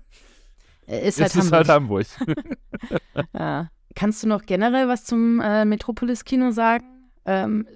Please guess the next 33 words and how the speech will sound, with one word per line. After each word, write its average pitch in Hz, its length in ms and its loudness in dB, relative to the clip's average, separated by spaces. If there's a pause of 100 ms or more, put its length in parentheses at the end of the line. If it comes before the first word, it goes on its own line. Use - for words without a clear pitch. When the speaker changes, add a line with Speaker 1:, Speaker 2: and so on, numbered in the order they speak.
(240)
Speaker 1:
ist 208 200 -6
es 190 160 -4
ein 180 340 -2
modernes 185 520 0
Kino 247 360 -2
oder 196 160 -2
eher 190 220 0
so 180 180 -4
ein 175 220 -2 (680)
aus - 180 -6
den 175 120 -4
fünfziger 170 440 -4
Jahren? 139 440 -2 (320)
Speaker 2:
Es 127 140 -2
ist 139 140 -10
mehr 135 180 2
so 131 100 2
aus 120 80 0
den 120 120 -2
Speaker 1:
<laughs> - 0 -
Speaker 2:
fünfziger 113 440 -4
Jahren. 92 320 -2 (360)
<laughs> 180 320 2
Nein, 131 280 0
Speaker 1:
Okay. 180 340 0
Speaker 2:
also 135 180 2
das 139 160 -2
Kino, 147 580 2
Speaker 1:
<laughs> 113 40 -2
Speaker 2:
ähm, 123 580 0 (960)
hat - 320 -2
einen 147 260 0
Saal 151 520 2